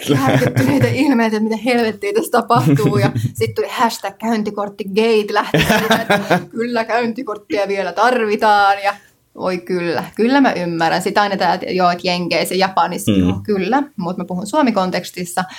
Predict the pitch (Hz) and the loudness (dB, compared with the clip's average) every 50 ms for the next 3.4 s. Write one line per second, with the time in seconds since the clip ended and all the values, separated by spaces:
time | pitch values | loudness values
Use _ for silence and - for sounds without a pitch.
0 | - - - 202 214 190 180 175 196 226 233 220 208 208 196 190 175 170 165 156 | -12 -8 -2 0 2 2 2 2 2 2 2 4 4 2 2 2 0 -2 -2 0
1 | 151 156 156 165 180 180 - 147 160 - - - - - - 202 233 220 - - | 2 2 2 2 2 2 0 -2 -4 -4 -4 -4 -2 -2 0 0 -2 -4 -4 -8
2 | - - - - 92 - - - 226 226 - - 139 294 302 285 277 311 320 294 | -16 -6 -2 0 2 2 2 2 0 0 0 2 2 4 2 2 2 2 2 2
3 | 269 240 233 233 214 - 226 220 | 2 2 0 0 0 0 0 -2